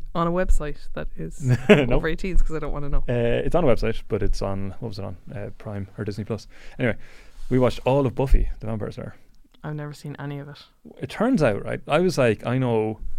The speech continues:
Speaker 2: all about Buffy. I know, I, I watched loads of it when I was a kid. Like, I know who all the char-, do you know who the characters are in Buffy?
Speaker 1: Buffy.
Speaker 2: And do you know the rest of them?
Speaker 1: Vampires?
Speaker 2: Yeah. <laughs>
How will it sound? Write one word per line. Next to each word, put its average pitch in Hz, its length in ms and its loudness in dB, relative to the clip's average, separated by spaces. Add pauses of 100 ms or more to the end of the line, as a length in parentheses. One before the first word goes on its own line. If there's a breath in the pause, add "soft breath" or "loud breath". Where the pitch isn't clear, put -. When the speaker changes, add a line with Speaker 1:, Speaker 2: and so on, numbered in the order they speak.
(140)
Speaker 2:
all 117 180 2
about 107 180 -2
Buffy. 110 320 -10 (600)
I 120 60 -6
know, 113 140 -4
I, 113 320 -2
I 120 60 2
watched 113 280 -2 (100)
loads 131 220 2
of 139 80 -6
it - 20 -6
when 127 100 -2
I - 20 0
was 113 100 -2
a - 40 -10
kid. 127 220 -2 (1160 soft breath)
Like, 131 100 -2
I 123 80 0
know 147 180 4
who 139 120 4
all 135 100 4
the 131 60 0
char-, 143 160 -2
do 127 140 -4
you 185 40 0
know 208 60 2
who 190 60 2
the 185 120 -4
characters 170 380 0
are 107 80 -6
in - 60 -8
Buffy? - 260 -4 (480 soft breath)
Speaker 1:
Buffy. - 280 -4 (380)
Speaker 2:
And 123 380 -6
do 127 80 -2
you 117 40 -2
know 113 100 0
the 113 80 0
rest 120 160 -2
of - 60 -6
them? - 120 -8 (600 soft breath)
Speaker 1:
Vampires? 190 460 -6 (400)
Speaker 2:
Yeah. - 100 0
<laughs> 807 1200 -2